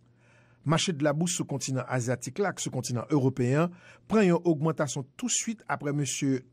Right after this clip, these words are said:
Trump ak monsieur Xi en tant que leader de plus gros économie sur planète là. Fin tombe d'accord samedi qui se passe là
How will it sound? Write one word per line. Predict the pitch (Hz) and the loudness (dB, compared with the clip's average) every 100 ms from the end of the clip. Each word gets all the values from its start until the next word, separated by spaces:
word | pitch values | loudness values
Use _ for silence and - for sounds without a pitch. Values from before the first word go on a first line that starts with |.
| - | -4
Trump | 214 - - - - - | -4 -4 -12 -20 -20 -6
ak | 147 - | -6 -2
monsieur | 139 131 135 | -4 -2 -2
Xi | - - 226 - _ _ - | 0 -2 -4 -8 _ _ -6
en | 147 | -4
tant | 131 175 | -2 0
que | 156 135 - | 0 -2 -4
leader | 139 139 139 113 | -4 0 0 0
de | 110 165 | 2 2
plus | 175 170 139 | 2 -4 -10
gros | 117 156 - | 2 2 2
économie | 139 147 135 131 | -2 0 0 0
sur | 151 | -2
planète | 139 123 123 | -2 -2 -2
là. | 160 175 - _ _ - | -2 -2 -8 _ _ -8
Fin | - 269 | 2 4
tombe | 190 180 143 | 4 2 2
d'accord | 135 127 117 113 | 0 0 -4 -2
samedi | 151 147 185 | 0 0 0
qui | 185 | -2
se | |
passe | 165 - 131 139 | -2 -2 -2 0
là | 123 | -2